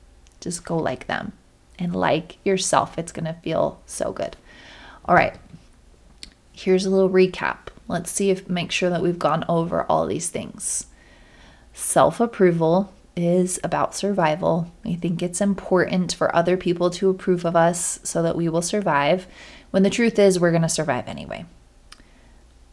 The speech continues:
We, it might have been true, maybe, possibly, when we were younger, but even if your parents didn't like you very much, <laughs>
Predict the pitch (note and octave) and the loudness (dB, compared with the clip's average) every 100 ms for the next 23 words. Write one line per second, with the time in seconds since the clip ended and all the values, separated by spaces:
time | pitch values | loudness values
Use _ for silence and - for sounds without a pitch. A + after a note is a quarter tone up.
0 | _ F3 F#3+ G#3 G#3+ G3+ F#3+ F3+ E3+ F#3+ | _ 2 6 6 6 4 0 0 2 2
1 | G#3 A3+ - A3 A#3 B3+ - - _ _ | 4 2 4 2 4 2 -4 -20 _ _
2 | _ F3+ F3 D#3+ D3+ D#3 F3+ F#3 F3 - | _ 0 2 0 -2 -2 0 0 -2 -8
3 | - - - E3+ - E3+ E3+ E3+ F3+ F3 | -14 -6 -4 -4 -4 -2 0 0 -2 -6
4 | - - E3+ E3+ E3 D#3+ D#3 D3+ D#3 D#3+ | -14 -6 -2 -2 -2 -4 -6 -6 -2 0
5 | E3+ E3+ - - - - - E3+ E3+ G3 | 0 -4 -12 -20 -20 -12 -4 -4 -4 -6
6 | G3 G#3+ G#3 F3+ F3 C#3+ E3 - D3+ - | 0 0 0 -4 -6 -8 -8 -10 -8 -10
7 | D#3+ D3+ D3 D3 C#3+ D3 - - - _ | -8 -6 -6 -6 -6 -6 -4 -6 -10 _
8 | - - _ - | -20 -20 _ -6